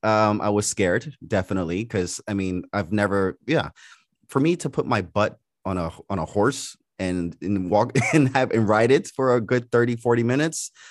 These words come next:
that was sort of, um, I don't know, it was a scary moment for me. Not really a fan, but because I love my wife, it was her birthday. She said, "Chris, I want you on a horse." <sighs> All right,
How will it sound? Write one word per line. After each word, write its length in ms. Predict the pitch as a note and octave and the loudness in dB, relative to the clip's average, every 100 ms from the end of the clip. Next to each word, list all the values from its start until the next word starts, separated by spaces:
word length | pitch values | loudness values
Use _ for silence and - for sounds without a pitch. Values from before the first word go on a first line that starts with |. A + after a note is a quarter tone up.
| - - | -20 -8
that 80 | D3 | -4
was 160 | F#3 F3 | -4 -4
sort 160 | F3 | -2
of, 220 | E3+ D#3+ D#3 | -2 -2 -2
um, 400 | D3+ D3+ D3+ - B2 _ | 0 0 -4 -8 -20 _
I 60 | D3+ | -4
don't 100 | D#3 | -2
know, 200 | G#2 F2+ | -2 0
it 40 | |
was 120 | C3 B2+ | -2 -2
a 60 | |
scary 320 | A#2 C3 B2 | -4 0 2
moment 280 | A#2 G#2 F2+ | 2 0 -4
for 100 | - | -6
me. 200 | D#2 D2 - _ _ _ - | -10 -10 -18 _ _ _ -4
Not 280 | A2+ C3+ B2 | 0 0 0
really 260 | A#2+ A2 | -2 0
a 40 | G2+ | -2
fan, 340 | - D2+ D2+ E2 | -4 -8 -8 -6
but 240 | F2+ E2 _ - - - - | -4 -4 _ -20 -20 -20 -12
because 240 | F2 F#2 | -8 -6
I 60 | F2 | -4
love 180 | E2 E2+ | -4 -4
my 80 | E2 | -2
wife, 420 | G#2+ G#2+ - _ _ _ - | 0 -2 -6 _ _ _ -8
it 60 | F2+ | -6
was 160 | E2+ | -6
her 80 | E2+ | -6
birthday. 500 | F#2 F2+ F2+ E2+ E2+ G2+ | -4 -4 -4 -4 -6 -14
She 180 | - - | -18 -12
said, 220 | - D#2+ | -8 -8
"Chris, 340 | - G2+ G2 - F2+ | -6 -6 -6 -10 -8
I 40 | |
want 240 | F2 E2 | -6 -6
you 60 | E2+ | -6
on 80 | E2 | -6
a 40 | |
horse." 340 | E2 D2+ - - _ _ _ | -6 -8 -12 -20 _ _ _
<sighs> 300 | _ _ - | _ _ -12
All 680 | - - - _ _ F2 | -12 -14 -20 _ _ -12
right, 160 | E2 | -12